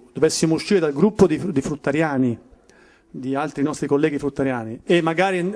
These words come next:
usciamo, andiamo a fare un giro e mangiamo qualche schifezza,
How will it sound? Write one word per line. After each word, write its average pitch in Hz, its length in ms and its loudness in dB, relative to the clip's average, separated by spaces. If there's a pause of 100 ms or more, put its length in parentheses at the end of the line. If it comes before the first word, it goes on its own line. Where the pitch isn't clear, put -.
(200)
usciamo, 175 500 0
andiamo 156 220 2
a 156 40 -4
fare 170 160 0
un 165 80 2
giro 165 260 2
e 147 60 0
mangiamo 147 380 2
qualche 156 240 2
schifezza, 165 720 2